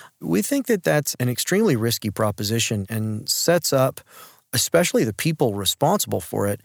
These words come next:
to, you know, frankly look silly in a best case scenario, assuming that the project's not successful. So I always say, you know, the moonshot started with things going up into orbit. You shouldn't jump all the way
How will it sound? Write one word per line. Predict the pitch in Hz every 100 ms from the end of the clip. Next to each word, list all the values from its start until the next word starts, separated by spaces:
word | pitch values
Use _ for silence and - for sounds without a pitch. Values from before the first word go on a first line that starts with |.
| - - - _ -
to, | - 175 175 165 151 156
you | 165 165
know, | 196
frankly | 107 170 208 160
look | 131 135
silly | - 147 170 247 220 -
in |
a | 120
best | 104 117 117
case | - 120 113
scenario, | - 113 117 120 113 110 -
assuming | 113 - 113 110 104
that | 104 104
the | 117
project's | - 101 101 - -
not | 104 92
successful. | - - - 87 - - - - - - -
So | - 151 135 131 _ _ _ -
I | 127
always | 143 147 135
say, | 156
you | 131
know, | 120
the | 113
moonshot | 117 135 151 135 123
started | - 127 123 123
with | 110 104
things | - - 131 123
going | - 113 113
up | 110
into | 117 104
orbit. | 110 107 113 - - - _ _
You | 120
shouldn't | 110 165 160
jump | 107 123 123
all | 123 120
the | 107
way | 107 107